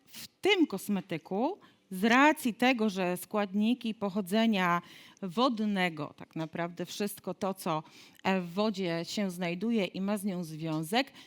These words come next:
glikozaminoglikaty tym razem z meduzy. Nie bez przyczyny,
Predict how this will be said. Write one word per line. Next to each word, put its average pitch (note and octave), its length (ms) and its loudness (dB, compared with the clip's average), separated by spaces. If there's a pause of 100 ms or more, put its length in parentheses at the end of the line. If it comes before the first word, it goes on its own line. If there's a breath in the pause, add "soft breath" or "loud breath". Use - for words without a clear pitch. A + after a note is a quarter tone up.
(140 loud breath)
glikozaminoglikaty C#4 1300 2
tym C#4 320 4
razem B3+ 520 4
z G#3+ 100 -6
meduzy. G3 720 -2 (640 loud breath)
Nie D4 200 6
bez D4 220 0
przyczyny, A3 800 0